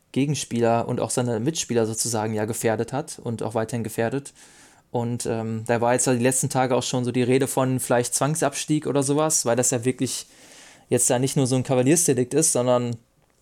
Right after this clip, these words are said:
man hat ja wirklich mit der Gesundheit, ähm, äh, der, äh, der Spieler oder der Menschen gespielt, für die man verantwortlich ist.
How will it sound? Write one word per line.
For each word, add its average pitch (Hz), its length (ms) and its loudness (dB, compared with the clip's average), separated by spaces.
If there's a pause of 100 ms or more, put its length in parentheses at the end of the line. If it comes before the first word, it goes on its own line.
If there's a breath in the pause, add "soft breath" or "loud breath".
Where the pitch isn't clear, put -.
(140)
man 123 180 2
hat 127 120 2
ja 131 100 0
wirklich 131 260 -2
mit 127 140 0
der 123 80 2
Gesundheit, 123 600 0
ähm, 110 600 -2 (600)
äh, 117 200 0
der, 113 500 4 (120)
äh, 110 240 0
der 123 220 2
Spieler 127 400 2
oder 120 100 4
der 120 100 2
Menschen 127 340 -2
gespielt, 120 460 -4 (300 loud breath)
für - 100 -10
die 117 60 -4
man 117 160 0
verantwortlich 113 560 -2
ist. - 260 -4